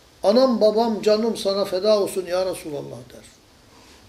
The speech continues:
Onun bir sünnetini yaşamak için can atar.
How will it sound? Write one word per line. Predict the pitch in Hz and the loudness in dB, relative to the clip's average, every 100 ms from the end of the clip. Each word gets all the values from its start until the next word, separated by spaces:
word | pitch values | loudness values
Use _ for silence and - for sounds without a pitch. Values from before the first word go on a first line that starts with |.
| _ _ _ _ 123 - _ _ _ _ _ _ _ _ _ _ _ _ _ _ _ | _ _ _ _ -20 -20 _ _ _ _ _ _ _ _ _ _ _ _ _ _ _
Onun | 214 285 302 226 | 2 4 2 2
bir | 277 | 0
sünnetini | - 247 247 226 233 233 | 0 -2 2 0 0 -2
yaşamak | 233 196 202 202 226 208 | 0 0 0 -2 -4 -6
için | 214 185 | -8 -6
can | 165 214 | -4 -2
atar. | 214 - 135 | -2 -4 -8